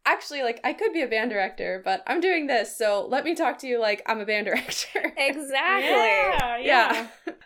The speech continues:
Speaker 1: So as of right now, um, can you repair any standard band instrument, or is there something you're still,
Speaker 2: Ugh.
Speaker 1: like, working on learning, or?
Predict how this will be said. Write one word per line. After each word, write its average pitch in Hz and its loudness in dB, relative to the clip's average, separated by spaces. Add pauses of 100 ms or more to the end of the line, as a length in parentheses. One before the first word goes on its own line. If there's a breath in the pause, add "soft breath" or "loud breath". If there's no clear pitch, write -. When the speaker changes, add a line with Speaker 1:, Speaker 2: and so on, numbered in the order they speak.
Speaker 1:
So 320 2
as 302 4
of 392 0
right 359 0
now, 262 0
um, 214 0
can 262 -4
you 247 0
repair 240 2
any 233 -2
standard 247 -2
band 247 -2
instrument, 392 -2
or 208 0
is 233 0
there 233 2
something 240 -4
you're 220 2
still, 214 -4
Speaker 2:
Ugh. 233 -14
Speaker 1:
like, 185 -6
working 226 -2
on 214 -4
learning, 220 -6
or? 190 -4